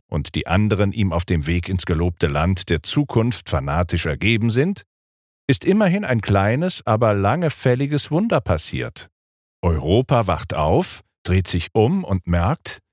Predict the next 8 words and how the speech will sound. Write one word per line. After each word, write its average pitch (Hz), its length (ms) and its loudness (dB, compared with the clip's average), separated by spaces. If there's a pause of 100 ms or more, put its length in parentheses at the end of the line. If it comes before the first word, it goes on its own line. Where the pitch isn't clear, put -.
(320)
„Wir 143 120 4
sind 143 240 0
allein 160 500 2 (240)
und 143 180 2
wir 143 100 6
müssen 147 320 2
was 123 200 2
tun.“ 208 440 -2